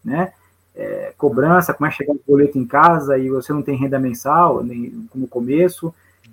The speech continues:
Pô, trabalhava com, atendia cliente com, com fome,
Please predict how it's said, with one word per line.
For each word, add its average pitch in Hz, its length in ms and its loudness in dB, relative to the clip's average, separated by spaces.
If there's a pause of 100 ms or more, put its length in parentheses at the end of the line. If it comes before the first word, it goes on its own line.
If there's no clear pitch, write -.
(100)
Pô, 143 400 4
trabalhava 151 340 2
com, - 100 -2
atendia 160 300 0
cliente 170 240 -2
com, 165 240 0
com 156 220 -6
fome, 175 680 -2